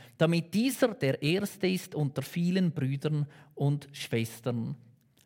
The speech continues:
Wir sollen also Jesus ähnlich werden. Ganz wichtig ist nicht, wir sollen Jesus werden oder wir sind Jesus. Nein,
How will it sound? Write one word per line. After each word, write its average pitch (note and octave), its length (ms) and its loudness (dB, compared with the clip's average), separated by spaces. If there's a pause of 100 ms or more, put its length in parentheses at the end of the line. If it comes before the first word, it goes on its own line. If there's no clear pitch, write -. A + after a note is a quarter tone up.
(260)
Wir G3 200 6
sollen A#3 340 4
also F#3+ 460 2 (240)
Jesus F3 600 2 (380)
ähnlich F#3 540 2
werden. B2 560 0 (500)
Ganz G#3+ 320 2
wichtig G#3+ 400 -2
ist G#3 240 -2 (160)
nicht, A3 380 2
wir G3 400 4
sollen F#3 400 4
Jesus G3 580 2
werden D#3+ 400 4
oder D#3 240 0
wir C3 160 4
sind A3+ 400 0
Jesus. G#3+ 640 0 (320)
Nein, D#3 380 2